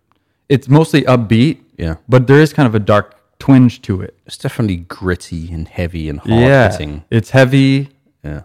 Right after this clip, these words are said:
Speaker 1: Yeah, totally. C-, they have a lot of big horns. They have a horn section in this band.
Speaker 2: Yeah.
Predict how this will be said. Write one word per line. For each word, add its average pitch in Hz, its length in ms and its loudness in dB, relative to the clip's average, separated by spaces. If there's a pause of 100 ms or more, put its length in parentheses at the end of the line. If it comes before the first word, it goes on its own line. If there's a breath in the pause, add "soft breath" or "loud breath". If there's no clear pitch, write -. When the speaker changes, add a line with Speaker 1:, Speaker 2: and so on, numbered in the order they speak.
Speaker 1:
Yeah, 160 200 4 (180)
totally. 127 380 2
C-, 139 120 -8
they 127 160 2
have 131 180 4
a - 20 0
lot 127 160 4
of 120 80 -2
big 127 140 2
horns. 123 500 0
They 120 60 2
have 110 120 0
a 101 40 -8
horn 113 220 -2
section 104 340 -6
in 98 100 -4
this 98 160 -8
band. 98 360 -4 (120)
Speaker 2:
Yeah. 82 160 -10